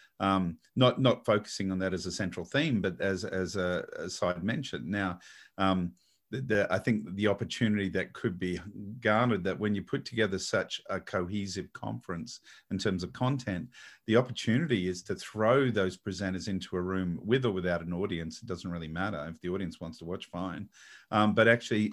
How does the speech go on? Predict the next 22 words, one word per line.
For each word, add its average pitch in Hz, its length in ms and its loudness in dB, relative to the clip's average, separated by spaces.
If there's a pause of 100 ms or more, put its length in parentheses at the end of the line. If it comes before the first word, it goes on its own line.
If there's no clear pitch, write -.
start 113 440 2
having 104 360 -2
some 98 300 -4
developmental 95 760 -4
conversations. 90 880 -10 (500)
I 95 40 0
mean, 101 180 2
I, 101 260 0 (180)
I, 101 160 4
I, 104 380 2
I 98 40 0
think 98 280 0
that, 92 180 4 (260)
I 107 160 2
always 135 240 6
think 107 140 -2
that 98 80 -2
whenever 117 300 -2
you 135 80 -2
get 120 160 -2
people 120 240 -2
together, 98 440 -2